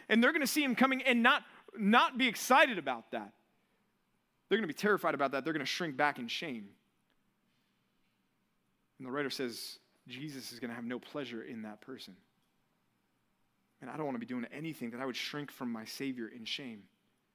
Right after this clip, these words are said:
when he returns. And that's why in verse thirty-nine he says, "Look, if you're in Christ, the, the hope that you have," he says, "But we are not of those who shrink back and are destroyed, but of those who have faith and preserve their souls."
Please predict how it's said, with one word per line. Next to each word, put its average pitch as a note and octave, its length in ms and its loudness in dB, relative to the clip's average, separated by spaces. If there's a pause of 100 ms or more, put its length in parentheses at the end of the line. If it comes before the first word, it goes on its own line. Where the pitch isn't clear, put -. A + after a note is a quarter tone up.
(500)
when A#2+ 100 -18
he A#2 100 -16
returns. A#2+ 760 -12 (2750)
And B2 120 -8
that's B2 160 -8
why B2 120 0
in A#2 80 -6
verse B2 160 -6
thirty-nine B2+ 420 -2
he B2 60 -6
says, B2 200 -10
"Look, C3 200 -8
if A#2+ 80 -10
you're C3 140 -2
in B2+ 100 -6
Christ, C3+ 400 -6
the, B2+ 240 -10
the B2+ 100 -10
hope B2 240 -8
that C3 180 -8
you B2+ 80 -6
have," C3+ 220 -8 (1600)
he C3+ 40 -12
says, C3 160 -10
"But C3+ 120 -2
we C3+ 160 -2
are C#3+ 40 0
not C3+ 160 0
of C3+ 80 -4
those C#3 180 -2
who C3+ 60 -6
shrink C3+ 280 -6
back C3 200 2
and C3+ 80 -6
are B2+ 60 -4
destroyed, B2+ 340 -6
but B2+ 120 -6
of A#2 80 -8
those C3 180 -4
who C#3 80 -8
have A#2+ 140 -4
faith C#3+ 360 -4
and C3+ 120 -14
preserve B2 500 -4 (220)
their A2+ 360 -4 (360)
souls." - 580 -14